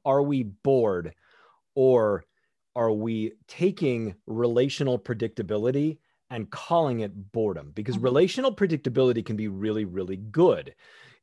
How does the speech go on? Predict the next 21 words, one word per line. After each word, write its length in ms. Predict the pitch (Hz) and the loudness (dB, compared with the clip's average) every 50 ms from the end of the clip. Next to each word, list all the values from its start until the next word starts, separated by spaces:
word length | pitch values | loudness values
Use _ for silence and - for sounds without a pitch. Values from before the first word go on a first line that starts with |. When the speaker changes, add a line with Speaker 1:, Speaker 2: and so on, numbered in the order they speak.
| _ - | _ -2
Speaker 1:
It, 200 | 127 117 92 - | -2 -2 -2 -4
it, 260 | - 143 120 98 - - - | -4 -4 -4 -4 -4 -10 -4
it 180 | 147 127 110 - | -4 -4 -2 -2
can 140 | - 143 156 | -2 0 2
also 420 | 151 165 175 - - 175 151 139 | 4 2 2 2 4 4 4 4
be 560 | 117 101 - 127 123 120 117 117 113 107 107 - _ _ _ - | 4 0 -4 -2 -2 0 0 -2 -2 -4 -4 -6 _ _ _ -6
an 100 | 139 127 | -4 -4
obstruction 800 | 123 110 104 - - - - 151 160 - - - - - 127 117 110 | -4 -4 -6 -10 -12 -8 -2 0 0 0 0 -2 -2 0 0 -2 -2
to 180 | - - 135 117 | -6 -6 -8 -8
feeling 600 | - - - - 143 127 127 135 135 135 139 131 | -8 -10 -8 -2 0 2 2 2 2 0 -2 -2
connection 920 | - - 110 98 98 98 101 131 160 - - - - 233 240 247 240 208 - | -4 -4 -6 -6 -4 -4 -4 -6 -6 -8 -10 -6 -4 -4 -4 -4 -6 -6 -4
if 160 | 139 127 - | -4 -6 -4
things 300 | - - 156 147 143 117 | -2 0 0 0 0 0
get 260 | - 143 123 - _ - | 0 -2 -2 -2 _ -14
too 360 | - - 160 131 123 123 117 _ | -10 -6 -2 -2 -2 -2 -4 _
predictable. 720 | - - 117 98 - 135 135 - - - 160 185 196 196 | -6 -6 -6 -4 -2 -2 -2 -2 0 -2 2 2 2 2
Because 300 | 165 165 - - 143 127 | 2 0 -4 -4 -6 -6
one 160 | 147 190 202 | -4 -2 -2
of 60 | 185 151 | -2 -2
the 80 | 117 | -4
things 440 | 107 - - 165 160 156 139 - - | -8 -6 -4 -2 0 0 -2 -4 -8